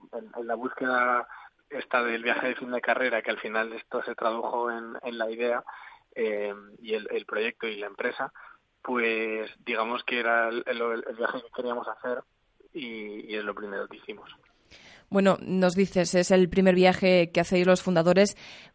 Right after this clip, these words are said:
Speaker 2: porque se replica una vez más un esquema del que ya hemos hablado muchas veces aquí en Forbes Emprende. La idea surge entre amigos, en este caso sois dos, y además por una necesidad propia, queriendo responder a esa necesidad en un momento dado.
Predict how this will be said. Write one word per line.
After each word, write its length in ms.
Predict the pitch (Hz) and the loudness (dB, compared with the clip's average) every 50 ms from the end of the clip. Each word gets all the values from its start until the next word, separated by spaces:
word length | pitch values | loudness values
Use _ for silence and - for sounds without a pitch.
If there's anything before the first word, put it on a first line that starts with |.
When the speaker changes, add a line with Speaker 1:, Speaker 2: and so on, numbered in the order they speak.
| _ _ _ | _ _ _
Speaker 2:
porque 500 | - 208 214 208 - 220 220 226 233 - - 214 | 10 10 10 10 10 10 10 10 8 6 4 2
se 120 | - 202 | 2 4
replica 480 | 190 196 190 190 - 214 220 220 233 220 | 6 6 6 6 6 2 4 6 6 8
una 200 | 220 214 214 214 | 8 8 8 8
vez 160 | 208 196 190 | 8 8 8
más 280 | 202 208 208 214 - 214 | 8 8 8 6 6 6
un 120 | 196 185 | 6 6
esquema 340 | 180 - - 185 185 196 190 | 6 4 4 4 6 8 8
del 140 | 180 175 170 | 8 8 8
que 80 | 170 | 6
ya 80 | 165 165 | 6 6
hemos 180 | 175 175 160 | 6 6 4
hablado 640 | 190 175 175 170 170 170 165 160 156 135 82 - - - - | 6 6 8 8 10 10 8 8 8 6 2 0 -4 -6 -4
muchas 300 | - 180 185 - 180 170 | -2 0 2 2 2 4
veces 260 | 180 180 190 175 180 | 4 4 4 4 4
aquí 220 | 170 170 - 175 | 4 4 4 4
en 160 | 165 170 165 - | 4 4 4 2
Forbes 320 | - 175 170 175 165 - | 4 4 4 6 6 4
Emprende. 400 | 175 165 - 175 180 185 190 196 | 2 4 4 4 6 8 8 8
La 80 | 190 175 | 8 8
idea 220 | 165 180 180 170 | 10 10 8 8
surge 280 | - 196 180 - 202 180 | 6 2 0 2 2 4
entre 240 | 180 160 180 175 | 4 4 4 4
amigos, 460 | 165 165 170 175 165 185 202 220 - - - - - - - | 4 6 6 6 6 6 6 6 4 -2 -12 -18 -18 -8 -4
en 140 | - 180 185 | 2 4 4
este 240 | 185 - - 175 | 4 4 2 2
caso 240 | - 180 180 - 190 | 2 2 2 2 2
sois 280 | 175 - 175 165 160 151 | 2 4 4 4 6 8
dos, 280 | 175 196 208 226 220 | 8 8 8 8 8
y 20 | 226 | 8
además 420 | 185 165 175 180 190 226 - - - - - - - - _ | 8 8 10 8 8 8 6 2 -6 -14 -18 -18 -20 -10 _
por 160 | - 202 196 202 | 8 10 10 12
una 180 | 214 226 233 | 12 12 12
necesidad 640 | 240 233 - 190 175 - 190 170 180 196 220 247 - | 12 10 8 6 4 4 8 8 8 8 8 4 4
propia, 440 | - 190 190 226 247 233 180 160 156 | 6 8 10 10 10 10 8 6 6
queriendo 340 | - 165 170 175 185 185 185 | 4 4 4 6 8 8 8
responder 480 | 196 196 185 - 196 180 180 185 190 190 | 8 6 6 4 4 6 8 8 8 8
a 240 | 180 185 180 160 | 8 8 8 8
esa 160 | - 180 - 196 | 6 6 6 6
necesidad 500 | 196 190 - 190 - 196 185 185 190 196 | 4 4 4 2 2 4 6 8 8 8
en 100 | 196 185 | 6 6
un 100 | 190 190 | 6 6
momento 380 | 185 180 185 180 180 156 170 156 | 8 8 8 6 6 6 4 4
dado. 280 | 156 143 139 143 - | 4 4 2 2 0